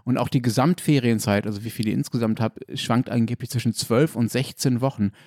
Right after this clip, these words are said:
Ich stell mir das total schwer vor, gerade weil die Kantone bei euch ja so klein sind und man auch mal schnell mal so wechseln kann und dann geht man mal in die Schule, wo es halt irgendwie, wo man mal drei, vier Wochen mehr Urlaub hat im Jahr und so weiter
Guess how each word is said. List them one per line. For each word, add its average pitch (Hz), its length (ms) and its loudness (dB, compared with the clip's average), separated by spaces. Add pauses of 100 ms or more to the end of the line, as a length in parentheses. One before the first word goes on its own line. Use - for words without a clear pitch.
(460)
Ich - 100 -2
stell 147 180 2
mir 160 80 6
das 135 140 2
total 151 340 0
schwer 160 280 2
vor, 131 220 2
gerade 139 200 2
weil 127 60 2
die 135 60 0
Kantone 139 380 2
bei 127 80 2
euch 139 120 2
ja 135 60 2
so 120 100 -4
klein 165 380 2
sind 151 140 0
und 127 60 4
man 123 120 2
auch 117 80 -2
mal 127 140 2
schnell 131 160 2
mal 123 100 2
so 117 140 -4
wechseln 143 280 0
kann 135 220 0
und 117 80 2
dann 117 120 0
geht 131 120 -6
man 120 140 4
mal 120 120 4
in 120 60 2
die 120 80 4
Schule, 127 320 -2
wo 123 160 2
es 120 100 -2
halt 120 200 2
irgendwie, 120 340 0
wo 120 60 0
man 120 260 4
mal 117 180 0
drei, 120 220 0
vier 117 160 -2
Wochen 117 180 4
mehr 117 200 2
Urlaub 160 240 0
hat 131 100 -2
im 127 140 -2
Jahr 120 200 2
und 117 140 -4
so 120 80 -8
weiter 117 260 -4